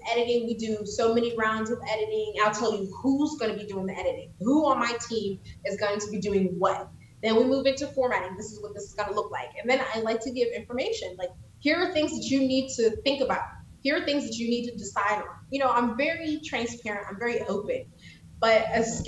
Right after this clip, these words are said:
Speaker 1: scammer is not gonna be open to that 'cause they don't know. They, they don't care about all that stuff that's gonna go into it. There's a lot of work that goes into it. A scammer's not
Speaker 2: Right.
Speaker 1: gonna care about that. They just gonna be like, "Okay, we'll take your book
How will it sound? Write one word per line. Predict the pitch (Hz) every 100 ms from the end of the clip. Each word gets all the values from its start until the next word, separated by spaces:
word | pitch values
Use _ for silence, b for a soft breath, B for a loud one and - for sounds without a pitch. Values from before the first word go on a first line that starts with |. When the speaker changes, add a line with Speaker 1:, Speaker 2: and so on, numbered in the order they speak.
| 320 440
Speaker 1:
scammer | 269 247
is | -
not | 294
gonna | 330 294
be | 233
open | - - 320
to | 254
that | 196 156 - -
'cause | 262
they | 330
don't | 370 269
know. | 262 285 - - - - - - 269
They, | 381 - 226
they | 311
don't | 403 311 -
care | - 277 311 339 262 208
about | 214 214
all | 208 226
that | 226 220
stuff | 233 233
that's | 214 -
gonna | 214 208
go | 202 185
into | 180 - 262 254
it. | -
There's | 226 254
a |
lot | 277 262 285
of | 185
work | 214 220 220 -
that | - -
goes | 185 175
into | 170 175
it. | - B B -
A | 202
scammer's | - 311 311
not | 311
Speaker 2:
Right. | 262
Speaker 1:
gonna | 254
care | 262 254
about | 240 233
that. | 185 160 - - -
They | 226
just | 233 247
gonna | 254
be | 254
like, | 247 226 214 208 - -
"Okay, | 277 294 269 247 240 233 240 -
we'll | 240 269
take | 311 294
your |
book | 277 294 285